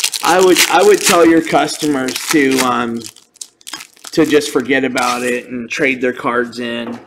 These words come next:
N H L Ink Auto. So I didn't say anything to anybody 'cause I, I don't know what it was. I just, I said something to Grant and a couple other guys.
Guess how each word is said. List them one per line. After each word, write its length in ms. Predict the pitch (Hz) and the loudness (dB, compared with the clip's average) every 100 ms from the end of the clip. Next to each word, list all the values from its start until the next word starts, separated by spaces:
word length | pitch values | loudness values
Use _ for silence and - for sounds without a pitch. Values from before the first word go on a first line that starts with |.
| _ _ _ _ _ _ _ _ _ _ _ _ _ _ _ _ _ _ _ _ _ | _ _ _ _ _ _ _ _ _ _ _ _ _ _ _ _ _ _ _ _ _
N 140 | - 196 | -2 0
H 240 | 196 - | 0 2
L 200 | 190 170 | 2 2
Ink 280 | 143 165 160 | 2 0 0
Auto. 580 | 160 180 160 120 107 - _ _ _ _ | 0 0 0 -4 -8 -14 _ _ _ _
So 200 | _ - | _ 0
I 100 | 180 | 2
didn't 220 | 240 262 - | 2 0 0
say 220 | - 190 | -2 0
anything 380 | 180 170 147 131 | 0 0 -2 -2
to 60 | |
anybody 500 | 123 120 127 123 127 | -4 -4 -2 -2 -2
'cause 240 | 123 131 131 | -4 -6 -4
I, 220 | 123 120 - _ _ _ - | -6 -8 -14 _ _ _ -10
I 120 | 139 | -6
don't 120 | 151 | -4
know 160 | 147 127 | -4 -6
what 220 | 127 131 | -4 -4
it 100 | 123 | -4
was. 400 | 143 127 113 120 | -4 -4 -6 -10
I 60 | 120 | -12
just, 240 | 127 - - _ - | -14 -16 -20 _ -16
I 100 | 123 | -12
said 280 | - 175 170 | 0 0 0
something 280 | 185 143 | -4 -4
to 80 | 135 | -4
Grant 400 | 117 135 139 139 | -4 -4 -2 -4
and 100 | 127 | -6
a 20 | |
couple 320 | 123 135 123 131 | -10 -10 -6 -2
other 160 | 147 | -2
guys. 540 | 131 107 107 113 - | -2 -6 -10 -12 -16